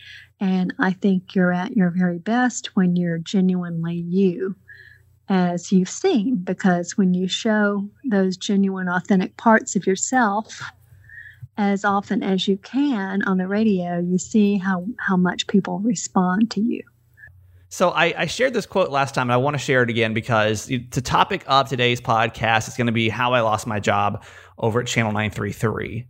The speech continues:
Speaker 2: And we started, when we recorded this last time, I found this Jim Carrey quote that I thought was so good because I'm at this weird standstill now where I, I,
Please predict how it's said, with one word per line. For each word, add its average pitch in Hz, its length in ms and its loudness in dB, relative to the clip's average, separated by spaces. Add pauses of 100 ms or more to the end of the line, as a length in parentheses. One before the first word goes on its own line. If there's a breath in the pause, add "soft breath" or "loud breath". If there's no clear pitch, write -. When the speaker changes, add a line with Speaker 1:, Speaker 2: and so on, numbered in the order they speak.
Speaker 2:
And 120 540 0
we 135 180 2
started, 156 400 0
when 135 100 -4
we 139 60 0
recorded 156 320 0
this 143 120 -4
last 127 280 2
time, 120 140 0
I 110 40 0
found 127 200 4
this 120 100 2
Jim 117 180 0
Carrey 120 280 0
quote 113 180 0
that 113 80 -2
I 110 60 0
thought 123 180 4
was - 120 -6
so 110 200 0
good 113 240 0
because 107 460 0 (400 loud breath)
I'm 185 180 2
at 254 80 0
this 240 160 -2
weird 190 320 0
standstill 160 720 0
now 107 220 -4
where 123 200 2
I, 127 200 0 (280)
I, 131 180 2